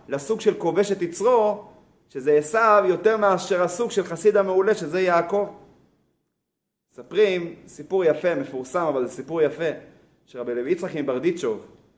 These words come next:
שהיה מכונה בשם סנגורם של ישראל, פגש פעם איזה אדם, עובר עבירה גדול מאוד, ואז הם שוחחו ביניהם, ואותו עובר עבירה התגרה קצת ברבי לוי יצחק מברדיצ'וב.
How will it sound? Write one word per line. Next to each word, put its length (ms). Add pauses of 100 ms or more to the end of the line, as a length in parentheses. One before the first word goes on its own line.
(380)
שהיה 140
מכונה 360
בשם 220
סנגורם 580
של 160
ישראל, 500 (500)
פגש 420
פעם 240
איזה 300
אדם, 360 (420)
עובר 340
עבירה 300
גדול 320
מאוד, 460 (680)
ואז 460
הם 100
שוחחו 400
ביניהם, 560 (360)
ואותו 280
עובר 280
עבירה 640 (360)
התגרה 440
קצת 280
ברבי 560
לוי 140
יצחק 180
מברדיצ'וב. 600